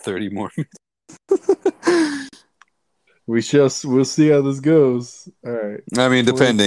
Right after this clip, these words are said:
Speaker 2: think?
Speaker 1: Let's see. We'll still talk about dumb shit that we do, 'cause obviously we still do a lot, do a lot of dumb crap.
Speaker 2: Do you have any, um,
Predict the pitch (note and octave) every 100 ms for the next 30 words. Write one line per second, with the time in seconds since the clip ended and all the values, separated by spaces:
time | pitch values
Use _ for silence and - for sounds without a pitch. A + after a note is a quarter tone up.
0 | F#2+ G2 - - F#2 F2+ F#2+ _ _ -
1 | A2 - A#2+ - G#2 F#2+ F#2 F2+ F2 F2
2 | - E2+ E2+ E2 E2 E2 D#2+ F2+ E2+ E2
3 | E2 - D#2 - A#1+ - G#1 B1 G#1 -
4 | - E2+ D#2 D#2 D#2+ D2+ D#2 - D#2+ D#2
5 | _ _ _ _ _ _ _ _ _ _
6 | _ - C3 C3+ C#3 D3+ C#3+ D3 - C#3
7 | C3+ B2+ A#2 A#2